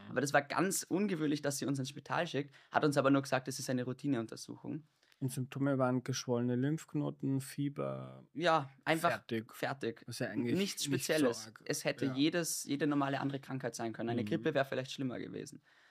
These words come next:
Speaker 1: Und, ähm, sie hat aber anhand dieser Lymphknoten, die anscheinend doch anders geschwollen waren, als sie es irgendwie sonst kennt,
Speaker 2: Mhm.
Speaker 1: das eben erkannt wegen ihrer Freundin.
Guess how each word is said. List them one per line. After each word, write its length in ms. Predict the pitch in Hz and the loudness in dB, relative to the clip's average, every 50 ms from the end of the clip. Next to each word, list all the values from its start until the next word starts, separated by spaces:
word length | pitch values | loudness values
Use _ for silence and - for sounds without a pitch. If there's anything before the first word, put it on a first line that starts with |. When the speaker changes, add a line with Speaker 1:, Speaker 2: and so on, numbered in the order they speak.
| _ _ _ _ _ _ | _ _ _ _ _ _
Speaker 1:
Und, 480 | _ 117 117 117 117 117 113 - - - | _ -2 0 0 0 -2 -2 -6 -10 -8
ähm, 460 | - 110 117 117 117 113 117 127 - - _ _ _ | -4 -4 -2 -2 -2 -4 -4 -6 -8 -14 _ _ _
sie 180 | - - 180 | -2 2 2
hat 80 | 185 170 | 6 6
aber 220 | 165 147 151 143 | 6 6 6 4
anhand 320 | 135 131 127 - 147 151 - | 4 4 2 0 -2 -2 -2
dieser 400 | 143 - 143 - - - - - - - | -4 -2 0 2 2 2 0 -2 -6 -4
Lymphknoten, 580 | - 139 143 170 160 - - 151 143 143 143 | -2 0 0 0 -2 -2 -4 -4 0 0 0
die 120 | 135 135 123 | 0 0 0
anscheinend 500 | 127 131 - 123 127 127 127 131 123 - _ _ _ _ _ _ _ _ | -2 -2 -2 -2 0 0 2 0 0 -2 _ _ _ _ _ _ _ _
doch 260 | - 139 143 - - - | 4 4 4 4 0 2
anders 340 | 123 135 151 151 143 - | 2 4 4 4 2 2
geschwollen 460 | - 143 135 - - 127 135 139 139 131 | -2 -4 -2 2 4 6 6 6 4 4
waren, 240 | 123 127 131 131 | 2 2 2 0
als 220 | 127 117 127 - - | 0 0 -2 -2 -2
sie 80 | - | -4
es 120 | 135 135 135 | -4 -2 0
irgendwie 440 | 131 131 131 123 120 131 127 123 117 | -2 -2 -2 -2 -4 -4 -4 -4 -2
sonst 360 | - - 117 143 139 - - | -2 -2 -2 -2 -2 -4 -6
kennt, 280 | - 123 135 143 151 151 | -6 -2 -2 0 -2 -2
Speaker 2:
Mhm. 40 | - - - - - - - - _ | -8 -18 -20 -20 -20 -20 -20 -20 _
Speaker 1:
das 140 | - 139 135 139 | -6 -4 -2 0
eben 180 | 143 143 143 | 2 2 2
erkannt 440 | 143 - 127 - 143 123 143 147 139 | 2 0 0 0 0 0 0 0 0
wegen 180 | 135 135 139 135 | -2 0 0 0
ihrer 180 | 127 - - 123 | 0 0 -4 -6
Freundin. 600 | - - 120 113 110 110 107 104 110 113 113 - | -10 -8 -8 -6 -4 -4 -6 -4 -6 -8 -8 -10